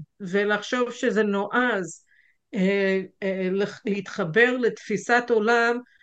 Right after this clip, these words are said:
שעוינת ל-, לעם שלך, לתרבות שלך, ולחשוב שהזר הוא בעצם הטוב. זה לא דבר שנולד עכשיו. מה שקרה עכשיו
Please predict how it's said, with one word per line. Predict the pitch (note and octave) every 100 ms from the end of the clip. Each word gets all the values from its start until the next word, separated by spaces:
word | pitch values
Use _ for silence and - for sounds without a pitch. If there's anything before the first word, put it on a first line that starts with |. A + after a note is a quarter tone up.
| _ -
שעוינת | - A#3+ G3 G3+ A3 A#3+ A#3+
ל-, | G3+ G3 G3 F#3+ -
לעם | F#3+ A3 A3+ A#3
שלך, | A3 F#3+ F3+ D#3+ E3
לתרבות | F3 F#3+ F3+ G3+ B3
שלך, | B3 G#3+ - E3 D#3+ - _ _ _ -
ולחשוב | F#3+ F#3+ F#3 B3+ B3
שהזר | - G#3 F3+ D#3 A#3+ B3+ A#3
הוא | G#3
בעצם | G3+ G3+ G#3+ G3
הטוב. | F#3 - A3+ F3+
זה | G3
לא | A3
דבר | B3+ C#4 C4
שנולד | B3 A#3 G#3 G3+ G3+ G3
עכשיו. | F#3 - F#3+ E3+ E3+
מה | G3 G3+
שקרה | C#4 C4+ A#3 G#3+ B3+
עכשיו | A3+ - D4+ D4+